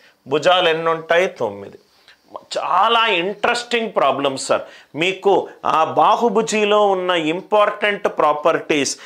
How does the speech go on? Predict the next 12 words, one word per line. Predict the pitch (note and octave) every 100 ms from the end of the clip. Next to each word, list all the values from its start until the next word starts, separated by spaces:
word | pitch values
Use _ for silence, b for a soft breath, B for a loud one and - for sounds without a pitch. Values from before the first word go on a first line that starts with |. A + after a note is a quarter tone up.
| B -
అర్థం | D#3 D3+ G#3 G3
కాకపోతే | E3+ D3+ D#3 B2+ C#3 C3 G3+ C4 B B
మీరు | C3+ F3 A3 A3+ A3
ఈ | D#3
problems | D3+ D3 D#3 F3+ F3+ -
చేయడానికి | C#3+ C#3+ C#3+ D3 B3
కొంచెం | B3 C#3+ A#2+ F#3 -
కష్టపడతారు. | - - C3+ B2 G#2+ G#2+ - - B B
One | B2 E3+ G#3+ G3+
by | G3 F3+ F#3
one | B3 -
మళ్ళీ | C3 D#3+ G#3+ A#3+